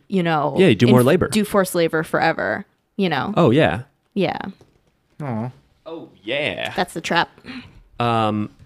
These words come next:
Speaker 2: and so, you know, the people, the, all these people who are in debt,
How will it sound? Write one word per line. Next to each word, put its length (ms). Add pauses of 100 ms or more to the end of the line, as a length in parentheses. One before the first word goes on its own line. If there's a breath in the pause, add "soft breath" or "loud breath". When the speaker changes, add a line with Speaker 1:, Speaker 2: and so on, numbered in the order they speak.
(720)
Speaker 2:
and 180
so, 120
you 100
know, 100
the 100
people, 420 (420)
the, 500
all 160
these 200
people 520 (120)
who 120
are 100
in 140
debt, 320